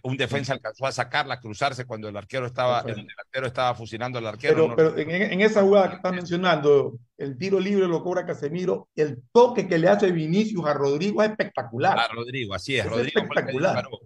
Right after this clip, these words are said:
Speaker 1: Oye, y, y realmente, eh, uno ve a las viejas glorias, ¿no? Estaba
Speaker 2: Sí.
Speaker 1: Caf-, Cris-, estaba Ronaldo Nazario, que la verdad es que yo ahora ya me siento flaco al lado de Ronaldo
Speaker 2: Que
Speaker 1: Nazario.
Speaker 2: Ronaldo es
Speaker 1: Borrado,
Speaker 2: impresionante.
Speaker 1: impresionante, estaba Roberto Carlos.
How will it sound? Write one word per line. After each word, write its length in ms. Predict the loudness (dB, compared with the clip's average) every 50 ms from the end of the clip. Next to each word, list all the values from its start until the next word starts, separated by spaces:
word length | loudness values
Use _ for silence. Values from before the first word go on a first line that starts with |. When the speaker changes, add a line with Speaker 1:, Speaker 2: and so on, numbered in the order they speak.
| _
Speaker 1:
Oye, 360 | -4 -4 -2 -2 -4 -6 -8 _
y, 360 | -8 -6 -6 -6 -8 -10 -14 -18 -20 -20 _ _ _ _ _
y 300 | -6 -4 -2 0 0 2
realmente, 840 | 2 2 2 2 0 -2 -2 -2 -2 -2 -2 -2 -2 -2 -4 -6 -10 -14 -18 -18 -20 _ _
eh, 640 | -6 -2 -2 0 0 0 -2 -2 -4 -8 -10 -14 -18 -20 -14 -8
uno 320 | -6 -6 -2 0 0 0
ve 180 | 2 2 2 2
a 140 | 2 0 0
las 160 | -2 -4 -4
viejas 340 | -4 -2 -2 -2 -2 -2 -4
glorias, 380 | -4 -4 -4 -4 -4 -6 -6
¿no? 240 | -6 -8 -10 -10 -12 -16 _ _ _ _ _
Estaba 300 | _ 0 2 2 2 2
Speaker 2:
Sí. 80 | 2
Speaker 1:
Caf-, 300 | 2 2 2 0 -2 -8 -14 -18 _ _ _ _ _ _ _ -10
Cris-, 240 | -8 -6 -6 -6 -4
estaba 380 | -4 -4 -2 0 2 2 2 2
Ronaldo 580 | 2 -2 -2 -2 -2 -2 -2 -4 -8 -8 -6
Nazario, 560 | -4 -4 -4 -2 0 0 0 0 -2 -4 -8 -10 -16 _ _ _ _
que 100 | -2 0
la 100 | 2 2
verdad 280 | 2 2 2 0 0 0
es 60 | -2
que 140 | -4 -8 -8
yo 180 | -6 -4 -2 0
ahora 200 | 0 0 0 0
ya 120 | 0 -2
me 120 | -2 -4
siento 400 | -6 -4 -4 -4 -4 -4 -4 -4
flaco 360 | 0 0 0 0 0 0 -2 0
al 60 | 0
lado 220 | 2 2 0 0
de 60 | -2
Ronaldo 420 | -4 -6 -6 -6 -8 -8 -6 -4 -4
Speaker 2:
Que 60 | -2
Speaker 1:
Nazario. 200 | 0 2 2 2 2
Speaker 2:
Ronaldo 320 | 4 4 6 6 6 4 4 2 0
es 260 | 0 2 4 4 2
Speaker 1:
Borrado, 420 | 2 2 0 0 0 2 2 2 2
Speaker 2:
impresionante. 600 | 2 2 2 2 0 0 -2 -2 -2 -2 -2 -2
Speaker 1:
impresionante, 720 | -6 -8 -12 -18 -20 _ -16 -12 -6 -4 -4 -4 -4 -6 -8
estaba 260 | -4 0 0 0 0
Roberto 480 | 0 -2 -4 -6 -6 -6 -10 -14 -16 -10
Carlos. 480 | -4 0 0 0 0 -2 -6 -16 -18